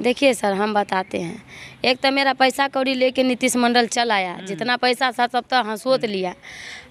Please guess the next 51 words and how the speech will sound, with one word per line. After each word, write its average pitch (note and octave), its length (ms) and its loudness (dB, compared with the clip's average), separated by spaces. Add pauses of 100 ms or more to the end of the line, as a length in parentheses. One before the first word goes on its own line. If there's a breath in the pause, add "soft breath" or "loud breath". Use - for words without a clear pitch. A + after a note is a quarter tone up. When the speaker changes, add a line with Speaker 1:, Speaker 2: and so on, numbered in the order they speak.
Speaker 1:
और G#3 180 2
उसके B3 300 0
बाद B3+ 280 0
अभी C4 320 0
जो B3 180 0
थोड़ा B3 340 2
मोड़ा B3+ 220 2
पैसा A#3 400 -2
था A3 180 0
तो A3+ 120 -2
हम G#3 80 0
Speaker 2:
हम्म। A#3+ 120 2
Speaker 1:
आए A#3+ 260 0
थे B3 140 -4
तो A3 260 -2
खर्चा A#3 320 2
हो G#3 120 0
गया। F#3 160 -4
Speaker 2:
हम्म। - 560 -10
Speaker 1:
आप G#3+ 120 -6
लोग B3+ 140 -2
को C4 120 2
मालूम C4 320 2
है C4 100 -2
कि B3 100 -2
हम B3 120 -2
जेवर B3 320 2
बेच B3+ 260 2
के B3 100 -4
अभी A#3 220 0
अररिया A3+ 400 0
में A3 120 -4
रह G3 200 -2
रहे F#3+ 120 -4
Speaker 2:
हम्म। F#3 100 -6
Speaker 1:
हैं, G3 120 -12 (840 loud breath)
अब F#3+ 100 0
मेरे A3 180 2
पास A#3 300 -4
अभी A3+ 200 -4
खाने A#3+ 440 -2
के A#3+ 140 0
लिए G#3 220 0
नहीं F3 300 0
है, F3+ 100 -6
अभी F#3+ 160 0
मेरे A3 180 0
पास A3 240 -4
बहुत A3 220 -4
दिक्कत G3+ 360 -6
है। - 240 -16